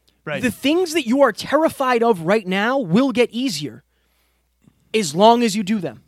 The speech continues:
Speaker 1: Right, as
Speaker 2: And
Speaker 1: long
Speaker 2: the
Speaker 1: as you do 'em.
Speaker 2: only way you'll ever know that they get easier is if you do them first. That, it's like, it's this strange thing about your fears. You'll always be just as afraid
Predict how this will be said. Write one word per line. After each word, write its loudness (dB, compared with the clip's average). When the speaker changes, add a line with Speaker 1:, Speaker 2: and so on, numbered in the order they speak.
Speaker 1:
Right, -8
as -2
Speaker 2:
And 6
Speaker 1:
long 4
Speaker 2:
the -2
Speaker 1:
as -2
you 4
do 4
'em. 4
Speaker 2:
only 2
way 4
you'll -2
ever 0
know 2
that -2
they 4
get -2
easier -4
is -2
if -8
you 0
do -2
them -2
first. -12
That, -4
it's -4
like, 0
it's -8
this -2
strange -2
thing -2
about -4
your -6
fears. -4
You'll 0
always 6
be -8
just -4
as -6
afraid -6